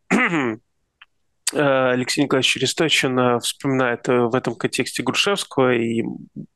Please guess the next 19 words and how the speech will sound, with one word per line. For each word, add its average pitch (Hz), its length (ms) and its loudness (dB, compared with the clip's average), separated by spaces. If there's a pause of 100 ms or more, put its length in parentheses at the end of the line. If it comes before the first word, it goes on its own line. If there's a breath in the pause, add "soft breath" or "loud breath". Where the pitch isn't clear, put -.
(140)
многих, 143 560 0
кто, 131 380 2 (640 loud breath)
а, 123 460 0
скажем, 123 460 -2
эм, 117 340 -2 (180)
использовал 120 600 0
вот 120 180 -2 (200)
такое 135 260 0
двойное 120 340 0
название, 120 460 0
да, 123 160 2
Украины 117 460 0
и 117 40 0
Руси, 156 560 2
как 117 200 -4
бы 117 340 2 (160)
проводя 123 440 -2
очень, 113 420 -4 (520 loud breath)
э, - 20 2